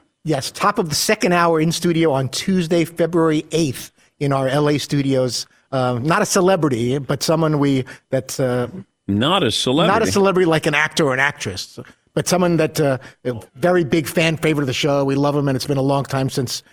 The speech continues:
Speaker 1: we were able to have him on, but supposedly he's going to be with us this time around.
Speaker 2: All right. But he's not a big star.
Speaker 1: Um, star is a good hint. You, the, with using the word star.
Speaker 2: Star.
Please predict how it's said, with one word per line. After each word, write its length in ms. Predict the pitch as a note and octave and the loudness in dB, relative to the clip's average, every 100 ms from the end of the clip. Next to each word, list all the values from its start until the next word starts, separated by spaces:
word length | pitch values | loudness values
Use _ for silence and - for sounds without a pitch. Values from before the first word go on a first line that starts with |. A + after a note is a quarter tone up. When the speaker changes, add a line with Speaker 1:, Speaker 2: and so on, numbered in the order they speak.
| _ | _
Speaker 1:
we 260 | B2+ B2+ C3 | -4 -2 0
were 160 | B2 B2+ | 0 0
able 140 | C3+ | 0
to 180 | - A#2+ | -2 0
have 160 | C#3 | 0
him 100 | C3 | 0
on, 240 | C3 C3+ D#3 | 0 0 0
but 200 | B2+ - - _ _ _ - | -2 -4 -16 _ _ _ -10
supposedly 500 | - - C#3+ D3+ C#3 | -8 -2 -2 0 0
he's 180 | C#3 A#2 | -2 -2
going 220 | B2 C#3+ | -4 -2
to 80 | C3+ | -4
be 120 | C3 | -4
with 140 | D3 | -2
us 140 | C#3 - | -4 -6
this 140 | D3 | -10
time 220 | - G#2 | -10 -14
around. 140 | F2+ G2 | -10 -4
Speaker 2:
All 60 | F#2 | -2
right. 180 | F2 E3 - | 0 -4 -6
But 140 | G#2 D3 | 0 2
he's 140 | C3+ | 2
not 180 | D#3+ C#3+ | 2 2
a 40 | |
big 200 | A#2+ G#2+ | 0 0
star. 560 | - E3 E3 E2 - - _ _ _ _ _ _ _ - | 0 0 0 0 -4 -16 _ _ _ _ _ _ _ -4
Speaker 1:
Um, 680 | D3 D3 D3 D3 C#3+ C#3+ D#3 | 0 2 2 2 2 0 -4
star 520 | - G#3 G#3 A#3+ A3 | -2 0 2 4 2
is 100 | F3 | 0
a 40 | |
good 160 | E3 F3 | 2 2
hint. 520 | D3+ F3 G#2+ - - _ _ _ _ _ _ _ _ _ - | 2 0 -4 -14 -20 _ _ _ _ _ _ _ _ _ -18
You, 300 | C3+ C#3+ D#3+ | -10 -4 -2
the, 160 | D3+ D3+ | 0 0
with 200 | D3 C#3 | -2 -2
using 300 | E3 E3 D#3+ | 0 2 2
the 60 | D3+ | 2
word 280 | D3 D3 | 2 0
star. 720 | - - D3 B2 G2+ F#2 - - _ _ _ _ _ | -2 -2 -2 0 -2 -6 -10 -16 _ _ _ _ _
Speaker 2:
Star. 1000 | - - - - - F#2+ E2+ C2 - - | -12 -8 -8 -10 -4 -2 0 -4 -10 -18